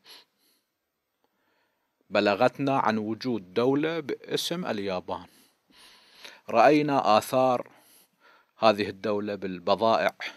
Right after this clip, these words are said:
والصناعات التي تصلنا. ما عندنا شك. لكن إذا واحد ذهب ورأى اليابان بعينه،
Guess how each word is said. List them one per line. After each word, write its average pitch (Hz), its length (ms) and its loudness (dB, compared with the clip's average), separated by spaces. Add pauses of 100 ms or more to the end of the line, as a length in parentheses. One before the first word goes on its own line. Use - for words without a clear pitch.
(680)
والصناعات 95 800 -2
التي 92 320 -12
تصلنا. 92 580 -14 (760)
ما 127 80 -12
عندنا 131 380 -6
شك. - 480 -12 (1500)
لكن 139 260 -2
إذا 143 260 -2
واحد 160 500 2
ذهب 170 480 2
ورأى 147 460 8
اليابان 135 680 2
بعينه، 104 560 2